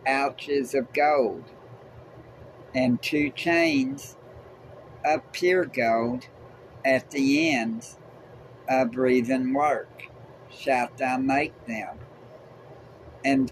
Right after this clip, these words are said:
fasten the wreathen chains to the ouches. And thou shalt make the breastplate of judgment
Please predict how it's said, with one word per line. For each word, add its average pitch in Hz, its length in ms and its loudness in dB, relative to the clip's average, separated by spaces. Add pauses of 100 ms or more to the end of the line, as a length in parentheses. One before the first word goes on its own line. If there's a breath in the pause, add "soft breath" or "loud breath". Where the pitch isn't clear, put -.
(100)
fasten 139 680 0
the 113 320 2 (460)
wreathen 135 760 2
chains 135 760 -2 (800)
to 143 240 0
the 135 240 4
ouches. 139 840 -4 (2000)
And 135 220 4
thou 139 180 4
shalt 131 500 0
make 143 320 0 (160)
the 143 140 -2 (100)
breastplate 123 960 0 (140)
of 120 220 -2
judgment 135 720 0